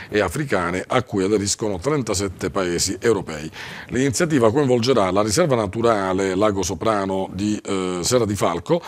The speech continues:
il lago San Giovanni a Naro,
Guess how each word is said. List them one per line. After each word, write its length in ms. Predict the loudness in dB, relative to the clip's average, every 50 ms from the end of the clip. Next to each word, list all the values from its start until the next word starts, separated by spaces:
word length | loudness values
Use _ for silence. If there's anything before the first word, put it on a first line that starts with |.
| -12 -16 -16 -16 -14 -6 0
il 260 | 2 4 4 6 6
lago 600 | 6 6 6 6 6 6 4 4 4 6 4 4 4
San 180 | 2 2 2
Giovanni 480 | 2 2 2 2 2 2 2 0 0 -2
a 120 | 0 0 0
Naro, 440 | 0 0 -2 0 2 4 4 2